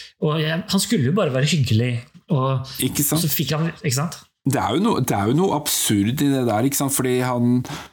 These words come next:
Speaker 2: han kommer jo inn i leiligheten, og så blir han jo bedt om å flytte dette skapet foran hoveddøra. Altså, på en måte så stenger han jo egentlig seg selv inne.
Speaker 1: Ja.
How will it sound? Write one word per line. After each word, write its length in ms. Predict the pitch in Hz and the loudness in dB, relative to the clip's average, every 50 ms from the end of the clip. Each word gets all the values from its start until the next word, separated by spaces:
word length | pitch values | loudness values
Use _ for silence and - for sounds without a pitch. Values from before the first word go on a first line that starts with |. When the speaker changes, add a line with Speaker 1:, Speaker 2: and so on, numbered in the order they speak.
| - - _ _ _ _ _ _ _ _ _ - | -20 -20 _ _ _ _ _ _ _ _ _ -6
Speaker 2:
han 120 | - 127 | -4 -4
kommer 300 | 117 - 120 104 107 120 | -2 0 0 2 2 2
jo 140 | - - 107 | 2 2 2
inn 120 | 104 95 101 | 2 2 2
i 80 | 113 120 | 2 2
leiligheten, 480 | 120 117 104 95 95 92 95 - 104 113 | 0 0 0 0 0 0 0 0 0 0
og 40 | |
så 120 | 110 - 113 | 0 0 0
blir 200 | - 101 101 101 | 0 0 2 2
han 120 | 101 107 | 2 2
jo 80 | 110 107 | 2 0
bedt 320 | 110 98 95 - - - | 0 -2 -4 -4 -4 -2
om 240 | 107 104 104 107 107 | 0 2 2 2 2
å 160 | - - 110 107 107 107 107 | 0 0 0 0 0 0 0
flytte 360 | 107 - - 123 117 - 110 104 | 0 0 -2 -2 -2 -2 -4 -2
dette 140 | - 107 107 | -2 -2 -2
skapet 520 | - - - 95 87 90 - - 113 110 | -2 -2 -2 -2 -2 -2 -4 -4 -4 -2
foran 880 | - - 107 98 92 98 101 101 104 107 107 107 107 107 107 107 104 110 | -2 -2 -2 0 0 0 0 0 2 2 2 2 4 2 2 2 2 2
hoveddøra. 760 | 123 120 123 101 95 92 85 85 90 92 85 90 101 113 120 110 - _ _ _ _ _ _ _ _ - | 2 2 2 4 2 2 2 2 0 0 0 0 0 -2 -2 -4 -6 _ _ _ _ _ _ _ _ -8
Altså, 220 | - 117 135 139 139 147 | -4 -2 -2 -2 -4 -4
på 200 | - - 156 156 | -4 -2 0 0
en 80 | 156 | 2
måte 320 | 156 151 120 92 90 - 123 | 0 0 0 0 -2 -2 -2
så 160 | - - 147 | 0 0 -2
stenger 580 | - - - - 160 143 113 101 98 90 92 | -2 -2 -2 -2 -2 0 2 2 2 2 2
han 180 | 92 95 104 127 | 0 0 0 0
jo 80 | 143 110 | 0 2
egentlig 640 | 101 104 98 95 98 101 104 107 104 - 117 120 | 2 0 0 0 0 0 0 0 0 0 0 0
seg 160 | 113 - 131 - | 0 0 -2 -2
selv 320 | - - 110 113 120 127 | -2 -2 -2 -2 0 0
inne. 320 | 127 107 92 95 131 151 - - _ _ _ - | 0 0 0 0 0 -2 -4 -6 _ _ _ -4
Speaker 1:
Ja. 140 | 117 110 | -4 -4